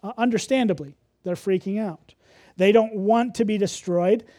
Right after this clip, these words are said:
Uh, they don't want the Assyrians to come in and, and, dis-, and take, take everything from them and take them off as, as slaves and all the other horrible things that, that could happen. And so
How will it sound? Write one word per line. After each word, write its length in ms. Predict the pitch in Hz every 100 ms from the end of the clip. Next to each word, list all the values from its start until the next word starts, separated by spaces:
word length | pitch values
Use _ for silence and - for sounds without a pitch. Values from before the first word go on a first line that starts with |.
| _ _
Uh, 280 | 185 185 185
they 180 | 180 190
don't 180 | 220 196
want 280 | 214 233
the 140 | 226 196
Assyrians 580 | - 208 202 196 185 -
to 100 | 180
come 280 | - 190
in 100 | 190
and, 200 | 190 180 214
and, 180 | 185 170
dis-, 360 | 165 - - 226
and 200 | 190 -
take, 420 | 196 185 - -
take 240 | 190 180
everything 420 | 190 180 175 175
from 300 | 165 208 208
them 260 | 175 135 135 _ _ _ _ - _ _ _
and 220 | 180 180
take 200 | 202 185
them 180 | 190 175
off 240 | 170 156
as, 240 | 165 156 -
as 240 | 170 160
slaves 540 | - 190 175 175 151 160
and 100 | 156
all 160 | 160
the 160 | 156 156
other 160 | 156
horrible 340 | 156 165 156 160
things 300 | - 165 160
that, 140 | 156 - -
that 160 | 165 -
could 140 | - -
happen. 420 | 180 190 143 156 _ _ _ _ _ _ 196
And 160 | 196
so 320 | - 208 190